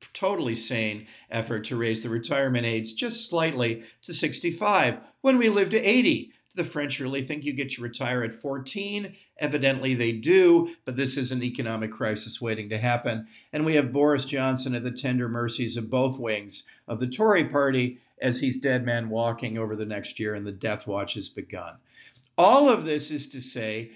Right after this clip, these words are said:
that even if the West leaders wanted to be bold on macroeconomic matters, as F D R was, or foreign policy matters, as F D R was again, as was Reagan,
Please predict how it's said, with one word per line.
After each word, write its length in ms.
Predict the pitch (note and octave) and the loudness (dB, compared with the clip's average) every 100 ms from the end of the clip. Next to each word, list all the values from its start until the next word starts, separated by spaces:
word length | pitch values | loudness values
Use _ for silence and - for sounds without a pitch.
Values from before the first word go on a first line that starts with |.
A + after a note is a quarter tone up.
| _ | _
that 220 | F3 F3 | -6 -6
even 360 | G#3 A#3+ B3 A3+ | -4 -2 -2 -4
if 120 | E3+ | -4
the 80 | F3 | -4
West 320 | D3+ D3 - | -2 -2 -4
leaders 360 | D3+ D3 D3 B2+ | -4 -4 -4 -6
wanted 320 | D3 A3 B3 | -8 -6 -6
to 80 | F3+ | -4
be 140 | D3+ | -4
bold 340 | B2+ B2+ A#2+ A#2+ | -4 -8 -8 -10
on 160 | A2 | -10
macroeconomic 920 | A2+ A2+ - A2 G#2+ A#2 G#2+ G#2+ G#2 | -10 -10 -10 -12 -12 -14 -14 -14 -14
matters, 420 | G#2 G#2 G#2 A2+ A2 | -12 -10 -8 -10 -10
as 140 | G2+ | -8
F 200 | G#2+ - | -8 -8
D 160 | A2 A2+ | -8 -4
R 220 | D#3+ E3 | -2 -2
was, 440 | D3+ D3+ D3 - _ _ | 0 0 -2 -10 _ _
or 120 | A2+ | -12
foreign 360 | A2 G3+ G3 D3 | -4 0 0 0
policy 460 | C3+ D3+ C3+ - | 0 0 0 -2
matters, 460 | C3 B2 B2 A2+ A2 | 0 0 0 -2 -6
as 120 | G#2+ | -6
F 200 | A2 G#2+ | -6 -6
D 120 | A#2 | -4
R 200 | A2+ G#2+ | -2 -2
was 200 | G2+ G2+ | -2 -4
again, 440 | G#2+ A#2 E3+ D#3 C3+ | -6 -4 0 0 0
as 180 | B2 A#2+ | -4 -6
was 200 | G#2+ A#2 | -10 -4
Reagan, 520 | E3 E3 D3 C#3 | -2 0 -2 -4